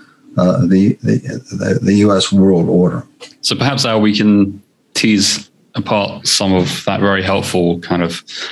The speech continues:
Speaker 2: laying out of the, the broad arguments. And when it comes to the, the delicate duality, as you put it, between realpolitik and principle, uh,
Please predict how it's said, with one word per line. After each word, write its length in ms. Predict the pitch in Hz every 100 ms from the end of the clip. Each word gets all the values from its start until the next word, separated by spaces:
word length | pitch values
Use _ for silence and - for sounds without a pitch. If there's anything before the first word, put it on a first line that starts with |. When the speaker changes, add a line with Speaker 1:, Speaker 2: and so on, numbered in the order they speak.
| -
Speaker 2:
laying 360 | 95 92 90 90
out 260 | 90 87
of 160 | 90 -
the, 220 | 87 82
the 160 | 82 87
broad 520 | - 90 87 85 - _ - - - -
arguments. 920 | 95 92 95 92 85 80 82 - - - - -
And 140 | 95
when 100 | 104
it 80 | 104
comes 300 | 123 117 -
to 80 | 98
the, 280 | 95 90
the 200 | 87 90 87 - - _
delicate 420 | 101 98 98 -
duality, 840 | - 90 90 92 90 - 82 - - _ _ _ -
as 160 | 82 -
you 80 |
put 260 | 87 - -
it, 120 | -
between 360 | - - 92 87
realpolitik 840 | 87 87 87 87 85 - 87 85
and 180 | 90 82
principle, 640 | - 98 - - 85 82 - - - - - - - - - - _ -
uh, 340 | - 90 87